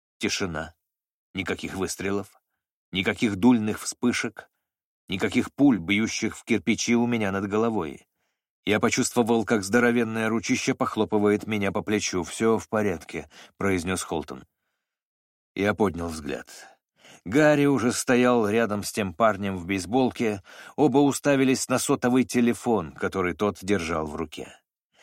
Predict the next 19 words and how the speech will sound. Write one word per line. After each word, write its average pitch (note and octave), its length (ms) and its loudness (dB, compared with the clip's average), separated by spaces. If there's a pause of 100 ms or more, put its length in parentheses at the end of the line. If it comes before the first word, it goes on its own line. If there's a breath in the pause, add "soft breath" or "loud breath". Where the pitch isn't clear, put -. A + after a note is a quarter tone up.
(260 loud breath)
Гарри C3 260 4
сначала A#2+ 400 2
указал A#2+ 400 2
на A#2 140 0
мобильник, A#2 640 0
а G2+ 220 2
затем A#2 300 -2
куда-то B2 340 0
в A2 40 -2
западный A2 440 0
конец A2+ 340 0
сорок G2 320 0
шестой G2 400 -2
улицы. D#2+ 640 -6 (460 loud breath)
Мужчина G2 400 0
кивнул, B2+ 420 0
что-то A2 320 -2
сказал G2 380 0
Гарри B2 400 2